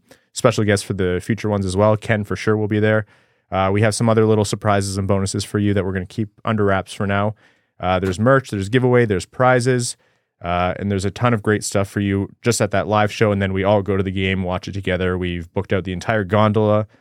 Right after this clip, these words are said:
uh, upper bowl and lower bowl section. So, so those are Winged Wheel podcast specific sections. And then post game, we always do, uh, an after party and get together.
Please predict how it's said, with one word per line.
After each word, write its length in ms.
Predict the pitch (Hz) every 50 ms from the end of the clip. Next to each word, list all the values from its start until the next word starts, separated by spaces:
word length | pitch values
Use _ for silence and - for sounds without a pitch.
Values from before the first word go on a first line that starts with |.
| _ _ _ _ -
uh, 400 | 92 92 90 87 87 90 85 -
upper 220 | 98 104 - 110 98
bowl 240 | 98 101 98 98 95
and 100 | 95 92
lower 160 | 92 92 92
bowl 160 | 90 98 90
section. 380 | - - 95 90 - - 98 90
So, 260 | - 104 98 92 - _ -
so 180 | - - 107
those 160 | 98 98 95 98
are 100 | 92 87
Winged 220 | 90 101 104 101
Wheel 180 | 95 98 95 87
podcast 480 | - 98 92 92 92 - 92 87 -
specific 460 | - - 104 - - - - - -
sections. 560 | - - 127 127 - - 135 123 120 113 - -
And 200 | - 101 98 98
then 120 | 92 87
post 280 | - - 104 95 - -
game, 160 | 98 92 85
we 120 | 90 85
always 240 | 85 82 85 82 80
do, 300 | - - 85 87 82 - _ _ _ _ _ _ -
uh, 40 | 87
an 220 | 85 80 82 85
after 240 | 80 80 - - 76
party 260 | - - 82 69 69
and 140 | 78 82 85
get 160 | 104 113 -
together. 400 | - 101 82 71 65 57 -